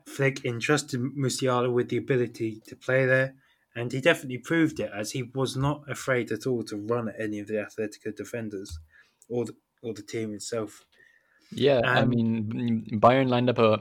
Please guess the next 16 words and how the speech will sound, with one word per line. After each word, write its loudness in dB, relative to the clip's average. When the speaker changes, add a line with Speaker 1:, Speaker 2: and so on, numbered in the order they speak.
Speaker 2:
a 2
very 8
young 4
team 2
with, -4
with -2
quite 4
a 0
few 2
young 4
prospects 2
who 0
aren't 2
fully 2
developed 0
yet, 2